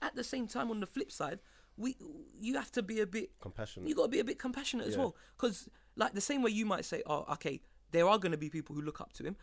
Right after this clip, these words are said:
Speaker 1: but it's just like any old Tom, Dick, and Harry on the road. I got kids; they look
Speaker 2: Mm.
Speaker 1: up to me as well.
Speaker 2: Yeah.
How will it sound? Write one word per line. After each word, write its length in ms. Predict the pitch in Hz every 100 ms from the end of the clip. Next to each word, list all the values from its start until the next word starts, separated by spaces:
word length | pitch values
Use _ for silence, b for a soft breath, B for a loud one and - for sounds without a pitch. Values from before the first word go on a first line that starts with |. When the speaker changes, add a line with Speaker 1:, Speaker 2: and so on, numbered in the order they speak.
| B
Speaker 1:
but 80 | -
it's 80 | -
just 160 | -
like 100 | - -
any 160 | 240 226
old 140 | 190
Tom, 160 | - 202
Dick, 160 | 185
and 80 | 170
Harry 180 | 180 175
on 80 | 160
the 80 | 160
road. 280 | 220 180 -
I 120 | 226
got 160 | 214 -
kids; 320 | 262 180 -
they 140 | 123
look 120 | 123 104
Speaker 2:
Mm. 40 |
Speaker 1:
up 100 | -
to 100 | -
me 120 | 233
as 100 | 160
well. 160 | 190 - -
Speaker 2:
Yeah. 240 | 117 92